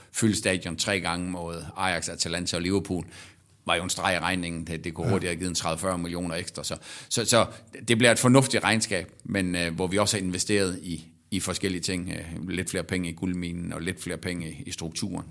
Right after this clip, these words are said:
Speaker 1: øh, på at, at sikre os fremadrettet.
Speaker 2: Så lad os prøve at kigge på den, øh,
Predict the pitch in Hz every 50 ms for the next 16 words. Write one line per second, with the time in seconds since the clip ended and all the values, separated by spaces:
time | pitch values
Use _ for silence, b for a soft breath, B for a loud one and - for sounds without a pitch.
0 | - - 82 82 80 80 - - - 87 - - 76 76 73 - - - - -
1 | - 92 - - - - - 85 90 - - - - - - - - _ _ _
2 | _ B B B B B B B B B B - - 143 143 156 147 123 - -
3 | 175 160 - 185 170 - - 131 113 135 139 139 131 - 131 113 107 104 101 98
4 | 98 95 92 92